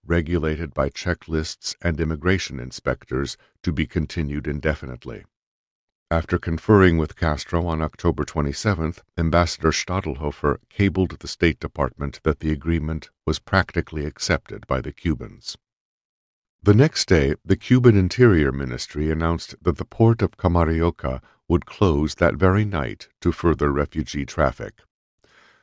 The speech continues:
But closing the port created a new humanitarian problem. More than four hundred boats and two thousand refugees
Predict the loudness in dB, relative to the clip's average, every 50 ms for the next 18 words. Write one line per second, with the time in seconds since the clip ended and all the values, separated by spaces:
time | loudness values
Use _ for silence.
0 | _ _ 0 2 2 2 0 -2 0 4 4 4 4 4 2 2 2 2 0 -2
1 | -2 2 4 4 6 4 2 -2 -8 _ -4 0 2 2 2 2 0 0 0 0
2 | 0 2 2 2 2 2 0 -2 -2 -2 -2 -4 -4 -6 -6 -4 -2 -2 -2 -2
3 | -4 -6 -8 -4 -2 0 0 -2 -2 -6 -12 -12 -14 _ _ _ _ _ _ _
4 | _ _ _ _ 2 4 4 6 6 4 2 0 2 2 4 6 6 6 4 2
5 | 2 2 2 2 0 2 2 2 2 4 2 0 -4 -4 -2 -2 -2 0 2 2
6 | 2 2 2 2 2 2 2 0 -2 -4 -6 -4 -4 -4 -2 0 -2 -2 -2 -2
7 | -4 -4 -4 -6 -8 -10 -12 -14